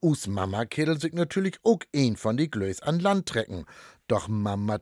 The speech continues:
tipp em Sachen man doch dütlich ob e Finger und seh, „Besten Dank, aber min Mann trinkt gar kein Wienbrand.“ Und wat seh he? „Och, Mama.“ Doch Mama blieb hart.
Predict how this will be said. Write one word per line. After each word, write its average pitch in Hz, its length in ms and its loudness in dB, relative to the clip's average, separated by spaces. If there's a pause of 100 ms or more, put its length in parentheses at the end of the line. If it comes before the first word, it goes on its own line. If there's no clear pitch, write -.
tipp - 300 -2
em 117 180 0
Sachen 110 460 -4
man 123 220 0
doch 123 140 0
dütlich - 460 -6
ob 113 160 -2
e 127 60 2
Finger 175 400 2
und 131 180 2
seh, 123 220 2 (420)
„Besten 156 640 2
Dank, 147 460 -2 (400)
aber 123 320 6
min 123 320 2
Mann 113 340 0 (260)
trinkt 156 480 -4
gar 101 200 -2
kein 90 320 -6
Wienbrand.“ 85 580 -8 (840)
Und 143 200 2
wat 139 220 0
seh 131 160 2
he? 123 320 0 (280)
„Och, 120 380 4
Mama.“ 87 920 -2 (360)
Doch 123 160 4
Mama 117 380 2
blieb 160 280 0
hart. 190 400 2